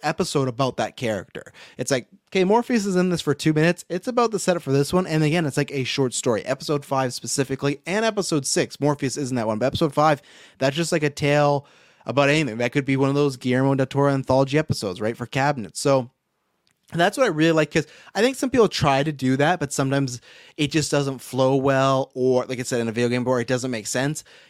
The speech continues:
It made complete sense 'cause this character in a, in a way is playing catch up to how they set up to what happened to him. And that's what I loved is we always had this main story and it never felt like, "Oh, I gotta get back to, get back to that." It's like, "No, I'm interested in this world, interested to see what happens."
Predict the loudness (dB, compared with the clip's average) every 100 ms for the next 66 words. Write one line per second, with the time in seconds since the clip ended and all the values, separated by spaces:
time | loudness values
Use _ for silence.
0 | -2 0 2 2 0 -4 -4 0 2 2
1 | 0 0 0 -2 -4 -2 -4 0 0 2
2 | 0 -2 -4 -8 -4 0 0 -2 -4 -6
3 | -4 2 2 2 0 -4 -2 -2 -2 -6
4 | -6 -2 -4 -2 -6 -2 -2 -2 -2 -2
5 | -2 -4 -6 -6 -8 -6 -6 -4 -2 0
6 | 0 -4 -16 _ _ -6 -2 -2 -4 _
7 | -20 -20 -2 0 2 2 2 2 0 -2
8 | -8 -2 2 2 0 -6 -4 -2 -2 -2
9 | 0 2 2 2 0 -2 -4 -4 -4 -4
10 | -4 -6 -4 -2 -2 -2 -4 -2 -2 -4
11 | -4 -4 -4 -4 -2 -4 -2 -2 0 0
12 | -2 -4 -4 -4 -2 -4 -2 -4 -4 -6
13 | -2 -2 0 -2 -2 -6